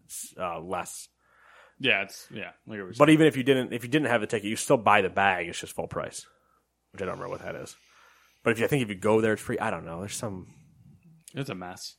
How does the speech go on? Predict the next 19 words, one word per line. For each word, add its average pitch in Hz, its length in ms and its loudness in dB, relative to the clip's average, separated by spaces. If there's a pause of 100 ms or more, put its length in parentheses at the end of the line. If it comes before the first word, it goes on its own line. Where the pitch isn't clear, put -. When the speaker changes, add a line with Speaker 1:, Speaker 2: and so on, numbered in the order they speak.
(140)
Speaker 2:
It's - 100 -20
all 143 140 4
a 113 40 2
mess. 101 240 -2
Speaker 1:
But 208 120 8
cool. 156 460 8 (180)
I 120 80 -2
mean, 127 140 0
BlizzCon 139 360 6
is 123 100 2
probably 123 260 8
the 110 240 -2 (120)
other, 117 380 0 (240)
like, 104 160 -6
thing 120 240 -2
that, 104 220 0 (560)
other 120 160 0
than 104 140 -4
QuakeCon, 95 840 -2